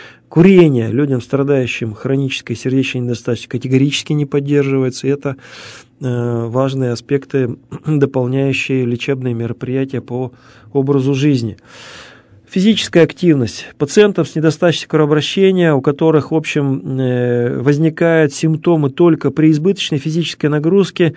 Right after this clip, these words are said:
рекомендуется регулярная динамическая, э, ходьба. То есть это или ходьба, э, в лёгком темпе, или ходьба с лыжными палками, так называемая, э, скандинавская ходьба.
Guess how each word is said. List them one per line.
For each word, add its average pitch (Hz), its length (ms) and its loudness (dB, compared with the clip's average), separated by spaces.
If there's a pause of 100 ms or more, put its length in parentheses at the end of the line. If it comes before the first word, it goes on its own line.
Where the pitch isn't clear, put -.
(360)
рекомендуется 175 1160 4
регулярная 151 800 2
динамическая, 147 1000 0
э, 123 680 -4
ходьба. 135 640 2 (460)
То - 60 -6
есть 147 160 -2
это 156 340 0
или 156 340 2
ходьба, 135 680 0
э, 123 500 -4
в 120 100 2
лёгком 151 460 2
темпе, 135 440 0
или 143 120 2
ходьба 139 480 0
с - 100 -6
лыжными 139 380 2
палками, 143 480 -2
так 127 220 -8
называемая, 123 560 -4 (400)
э, 123 100 -10
скандинавская 143 800 0
ходьба. 131 540 0